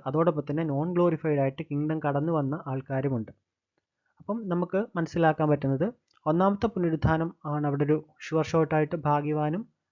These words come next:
വിശുദ്ധനും എന്ന് പറയുന്നത്. അവരുടെ മേൽ രണ്ടാമത്തെ മരണത്തിന് അധികാരമില്ല. എന്നാൽ രണ്ടാമത്തെ പുനരുത്ഥാനം, അതായത് ആയിരം ആണ്ടിന്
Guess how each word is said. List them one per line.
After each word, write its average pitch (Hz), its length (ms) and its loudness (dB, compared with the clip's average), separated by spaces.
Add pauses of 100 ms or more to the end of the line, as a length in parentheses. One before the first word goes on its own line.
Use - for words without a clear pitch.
വിശുദ്ധനും 147 380 0
എന്ന് 139 160 0
പറയുന്നത്. 135 360 -2 (540)
അവരുടെ 151 240 2
മേൽ 147 160 2
രണ്ടാമത്തെ 139 440 0
മരണത്തിന് 139 380 -2
അധികാരമില്ല. 135 520 0 (340)
എന്നാൽ 147 220 2 (680)
രണ്ടാമത്തെ 175 440 2
പുനരുത്ഥാനം, 143 480 2
അതായത് 139 240 0
ആയിരം 147 300 0
ആണ്ടിന് 151 240 0